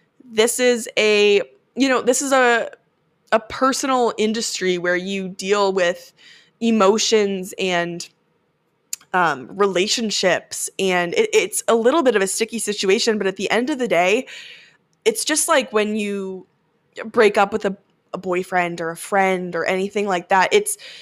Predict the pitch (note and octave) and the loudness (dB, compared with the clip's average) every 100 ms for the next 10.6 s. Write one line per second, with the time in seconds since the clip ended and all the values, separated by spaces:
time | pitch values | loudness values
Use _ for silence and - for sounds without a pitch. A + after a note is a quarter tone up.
0 | - B3+ B3+ B3+ F#3 A#3 D#4+ D#4+ E4 E4+ | -4 -2 0 2 2 2 2 2 2 0
1 | - - - - F3 C#4 - - - - | -6 -4 -2 2 4 2 0 -6 -8 -14
2 | _ - G3+ F#3+ E3+ E3 A#3 _ _ _ | _ -2 2 4 2 -2 -14 _ _ _
3 | _ _ _ G3+ G3+ A3+ G3 - - _ | _ _ _ -4 4 6 6 2 -8 _
4 | _ _ _ G#3+ A3 A#3+ A3+ A3 - D4+ | _ _ _ -6 -2 0 2 2 2 -2
5 | A3+ F#3 F#3+ F#3+ G3+ - G#3 G3 F#3+ F#3 | -2 -2 -2 -2 -4 -8 -6 2 4 4
6 | F#3 F3 E3+ - - E3 D#3+ A#2+ - - | 2 0 0 -2 -4 -6 -4 -8 -8 -4
7 | F#3+ F#3+ A#3 F3+ E3 E3+ G3 - G#3+ G#3+ | -2 2 4 2 0 -10 -12 -6 -4 -4
8 | A3+ B3 C4+ C4+ - B3+ A3 F3 E3 - | -4 2 2 2 0 2 2 2 -2 -6
9 | - G#3+ A3+ - - G#3 G3+ F3+ E3 G3 | -4 2 2 2 0 2 2 2 2 2
10 | F3+ F3 E3+ F3 E3 D#3+ | 0 2 0 0 -2 -2